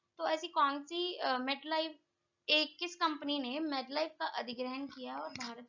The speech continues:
की सबसे बड़ी ई फार्मा company बन गई है?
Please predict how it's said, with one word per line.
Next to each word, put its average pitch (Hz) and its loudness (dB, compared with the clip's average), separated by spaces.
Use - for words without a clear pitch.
की 330 -8
सबसे 285 -2
बड़ी 262 -2
ई 381 6
फार्मा 247 2
company 269 -2
बन 226 2
गई 196 -12
है? 208 -20